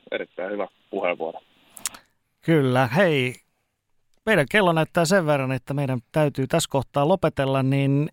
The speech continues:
Speaker 2: Ipe, kiitoksia. Tämä oli suuri ilo. Tämä oli sulla jo toinen kerta Sporttimeisterit ohjelmassa. Sä olit silloin, eh, kaksituhatta yhdeksäntoista varmaan,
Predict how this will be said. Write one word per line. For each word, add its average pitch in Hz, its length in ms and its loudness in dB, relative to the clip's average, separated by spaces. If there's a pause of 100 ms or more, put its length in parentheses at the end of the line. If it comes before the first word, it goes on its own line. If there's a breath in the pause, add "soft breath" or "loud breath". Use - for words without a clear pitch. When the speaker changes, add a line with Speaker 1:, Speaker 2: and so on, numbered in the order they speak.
(100)
Speaker 2:
Ipe, 127 340 0 (520 loud breath)
kiitoksia. 127 600 -2
Tämä 143 260 -2
oli 135 220 0 (140)
suuri 175 480 2
ilo. 143 240 2
Tämä 160 180 2
oli 151 140 4
sulla 165 120 2
jo 156 80 2
toinen 147 400 2
kerta 123 300 -2
Sporttimeisterit 113 800 -4
ohjelmassa. 107 460 -4
Sä 131 80 -2
olit 120 120 -2
silloin, 135 280 2 (500 loud breath)
eh, 139 280 4
kaksituhatta 190 360 2
yhdeksäntoista 113 680 -4
varmaan, 95 400 -10